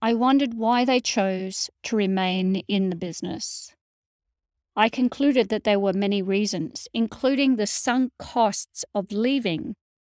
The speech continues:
a nice lifestyle and status, and going to what? Where are the business models that do not exploit and extract for profit maximization?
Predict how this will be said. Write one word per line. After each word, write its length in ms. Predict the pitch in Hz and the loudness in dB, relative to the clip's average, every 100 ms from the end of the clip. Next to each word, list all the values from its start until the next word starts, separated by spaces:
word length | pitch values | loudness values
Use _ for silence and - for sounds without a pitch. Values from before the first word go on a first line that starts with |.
| _ - | _ -6
a 120 | 185 | -4
nice 400 | 190 208 - 202 | 0 0 0 2
lifestyle 680 | 196 202 - 180 165 165 - | 2 2 -2 -4 -4 -4 -6
and 180 | 175 170 | -10 -10
status, 720 | - 208 208 - - - - _ _ _ _ _ - | -4 0 0 -2 -10 -12 -14 _ _ _ _ _ -4
and 200 | 233 240 | 0 2
going 240 | 254 262 | 2 2
to 160 | - 254 | 2 0
what? 500 | 262 277 - - - _ _ _ _ _ _ _ _ | 2 2 0 -10 -12 _ _ _ _ _ _ _ _
Where 280 | 214 262 277 | 2 4 6
are 220 | 247 277 | 4 4
the 80 | 302 | 2
business 500 | 240 233 226 208 - | 0 0 0 -2 -4
models 380 | 196 190 208 - | -4 -4 -6 -4
that 200 | 208 - | -4 -2
do 120 | 247 | 0
not 180 | 262 233 | 2 0
exploit 540 | 196 - - 196 180 - | -4 -8 -2 -2 -2 -2
and 100 | 196 | -4
extract 640 | 190 - - 196 - - - | -4 -6 -2 -2 -2 -12 -16
for 160 | - 196 | -8 -6
profit 400 | - 196 190 - | -2 -2 -2 -6
maximization? 1080 | 196 - 196 196 180 185 175 - - - | -6 -6 -4 -4 -4 -4 -6 -6 -8 -10